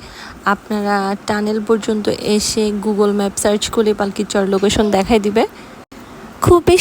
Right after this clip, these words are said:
সুন্দর একটা ওয়েদার ছিল এবং মনোরম পরিবেশ ছিল। চলে এসেছি আমরা পালকির চর। আসলে পতেঙ্গা সি বিচটা একটু গ্যাদারিং হওয়ার কারণে অনেকে গিয়ে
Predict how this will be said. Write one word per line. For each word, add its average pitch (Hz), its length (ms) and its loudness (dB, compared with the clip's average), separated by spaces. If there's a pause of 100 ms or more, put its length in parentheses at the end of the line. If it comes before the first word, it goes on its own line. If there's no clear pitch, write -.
সুন্দর 285 300 2 (120)
একটা 277 160 0 (100)
ওয়েদার 220 320 2 (140)
ছিল 226 220 0 (260)
এবং 202 200 -4 (200)
মনোরম 220 400 2 (120)
পরিবেশ 202 360 4 (180)
ছিল। 202 220 0 (1160)
চলে 320 280 6
এসেছি - 300 -2 (140)
আমরা 262 160 0 (100)
পালকির 240 340 0 (100)
চর। 247 200 0 (920)
আসলে 262 460 2 (200)
পতেঙ্গা 233 520 2
সি 254 180 -2
বিচটা 254 440 -2
একটু 254 160 -4 (120)
গ্যাদারিং 214 380 2 (100)
হওয়ার 226 260 2 (100)
কারণে 208 360 0 (680)
অনেকে 233 320 2 (160)
গিয়ে 233 280 6